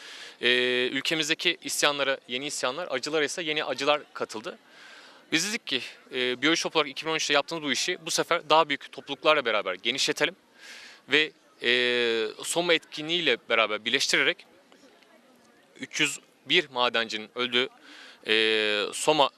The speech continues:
katliamında ölen işçilerin isimlerini hem aynı zamanda, e, gökkuşağı merdivenin yanındaki duvara yazalım. Hem de bunu yaparken diğer kampüste bizim gibi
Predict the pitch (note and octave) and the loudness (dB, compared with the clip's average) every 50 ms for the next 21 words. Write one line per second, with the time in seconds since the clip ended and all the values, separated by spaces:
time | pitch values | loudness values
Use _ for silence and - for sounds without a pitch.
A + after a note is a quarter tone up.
0 | _ _ _ - _ - C3 B2+ - - B2 A#2 A2+ A2+ A2 A2 A2+ A2 G#2+ B2 | _ _ _ -12 _ 0 0 0 2 4 2 2 2 2 -2 -6 -6 -4 -4 -4
1 | - - _ - B2 A#2 B2 A#2 B2 - - - C3 C3 C3+ - - C3+ - - | -6 -6 _ 0 2 2 2 2 2 0 0 4 2 2 2 0 -4 -4 -4 -2
2 | C#3+ C3 A#2+ A#2 B2+ D#3 - D3+ D#3 D3 - C#3 C#3+ D#3 E3 D3+ C#3+ C#3+ C3 A#2+ | 0 0 0 0 -2 -6 -2 -2 -2 0 2 0 0 0 0 0 0 2 2 2
3 | A2+ A2 A2+ B2+ - - _ _ - - - - _ - A2+ A2+ A2+ A2 A2 G#2+ | 2 2 -2 -4 -4 -8 _ _ -20 -20 -20 -10 _ 2 4 4 4 4 4 2
4 | G#2+ A2 A2+ A#2+ C3 D#3 - - - - - B2+ A2+ A2+ - _ - B2 B2+ B2+ | 2 0 0 0 0 0 0 0 -4 2 4 4 4 4 0 _ -2 0 0 0
5 | A#2+ A#2+ B2+ B2 B2 B2 B2+ B2 A#2+ - B2 A#2+ B2 B2 B2+ A#2+ A#2 A#2 G#2+ - | 0 -2 0 0 0 -2 -2 -4 -6 -6 -6 -4 2 4 4 4 4 2 0 -2
6 | - - - _ - A2 A2+ G2 A2+ A#2 - F#2 _ _ _ - - - - - | -8 -20 -20 _ -2 -2 0 0 0 -2 -4 -10 _ _ _ -20 -20 -20 -20 -2
7 | - - F#3+ F#3+ E3+ D#3 E3 E3+ E3 E3 - F3+ D#3+ - - D3 D3+ - _ _ | 2 2 2 2 0 -2 0 0 0 2 4 4 2 4 2 -4 -4 -4 _ _
8 | _ _ C#3 C#3+ E3 D3+ D3+ - - D3+ D3+ C#3+ - D3+ - - A#2+ A2 - - | _ _ 0 4 4 4 4 0 0 -2 -2 0 -2 -8 -2 0 0 0 0 -4
9 | _ _ - - - - - - - - C3+ C3+ C3+ D#3+ F3 D#3 C3+ A#2 A#2+ A#2 | _ _ -20 -20 -20 -20 -20 -20 -14 -2 -2 0 0 0 0 0 2 2 2 0